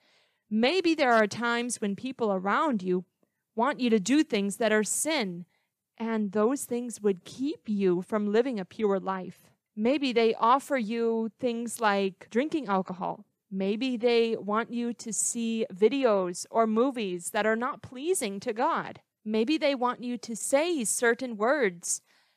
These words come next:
that would also not be pleasing to God.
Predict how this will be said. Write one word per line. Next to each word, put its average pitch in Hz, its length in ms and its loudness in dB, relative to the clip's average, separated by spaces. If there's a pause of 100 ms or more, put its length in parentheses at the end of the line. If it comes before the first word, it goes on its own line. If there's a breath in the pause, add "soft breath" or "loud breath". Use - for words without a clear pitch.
(140)
that 220 320 0
would 202 440 2 (460)
also 339 420 4
not 202 300 0
be 208 140 -4
pleasing 196 560 -4
to 220 100 -10
God. 185 440 -2